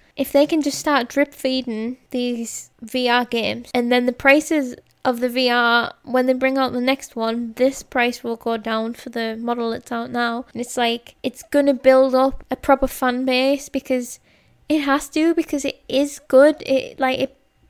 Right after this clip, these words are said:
it's mind-blowing, and I'm just such a supporter for V R. You wouldn't think, <laughs> because I didn't play the game, but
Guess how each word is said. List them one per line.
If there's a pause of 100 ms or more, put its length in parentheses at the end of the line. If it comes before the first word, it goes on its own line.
it's
mind-blowing,
and
I'm
just
such
a
supporter
for
V
R.
You
wouldn't
think, (220)
<laughs>
because
I
didn't
play
the
game,
but